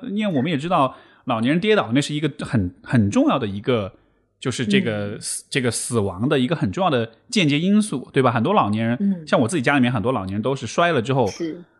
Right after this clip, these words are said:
Speaker 1: 然后去医院，然后因为他衰老，他身体无法恢复，然后这个健康情况不断恶化，最后就去世了。就因为我前段时间比较关注这个话题啊，
Speaker 2: 嗯。
Speaker 1: 所以就有做比较多研究，然后就，这个研究反过来让我对身材焦虑这件事情的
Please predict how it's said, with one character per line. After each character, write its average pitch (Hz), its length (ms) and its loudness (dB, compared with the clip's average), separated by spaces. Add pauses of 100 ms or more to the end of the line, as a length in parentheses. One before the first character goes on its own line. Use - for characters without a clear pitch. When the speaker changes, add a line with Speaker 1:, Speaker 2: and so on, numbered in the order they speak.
(120)
Speaker 1:
然 113 120 0
后 120 320 0
去 165 220 -2
医 147 160 -2
院， 160 300 2
然 131 100 4
后 139 100 2
因 180 60 0
为 156 60 2
他 160 320 2
衰 170 300 0
老， 110 200 -2
他 113 100 -6
身 160 200 0
体 131 80 -4
无 120 80 -2
法 113 160 0
恢 147 260 0
复， 107 300 -6
然 101 120 -6
后 107 160 -6 (220)
这 131 140 -4
个 113 80 -4
健 147 260 -2
康 147 80 4
情 139 100 0
况 120 100 0
不 123 100 -4
断 147 140 2
恶 131 100 -2
化， 113 100 -2
最 156 100 -2
后 165 60 0
就 165 80 -4
去 165 220 -6
世 175 120 -8
了。 110 120 -6 (440)
就 - 380 -2
因 214 120 2
为 233 60 4 (100)
我 196 40 6
前 - 160 0
段 170 80 2
时 170 80 0
间 156 100 2
比 - 80 -8
较 92 120 -4
关 135 260 4
注 165 140 2
这 110 80 0
个 113 80 -6
话 131 200 0
题 98 160 -6
啊， 92 100 -6
Speaker 2:
嗯。 - 20 -6
Speaker 1:
所 107 120 -6
以 107 60 -2
就 104 220 -4
有 101 160 -4 (120)
做 185 220 2
比 104 60 -10
较 95 140 -6
多 120 180 -2
研 101 260 -4
究， 113 220 -4
然 113 160 -6
后 226 60 -2
就， 277 100 -8 (1040)
这 320 200 0
个 139 120 4
研 117 300 4
究 180 120 4
反 92 480 -4
过 156 140 -2
来 143 100 2
让 165 200 -2
我 107 100 -6
对 110 180 -4
身 185 240 -6
材 165 160 0
焦 185 280 2
虑 214 80 0
这 135 160 -2
件 117 100 0
事 127 100 -8
情 117 140 0
的 107 220 -4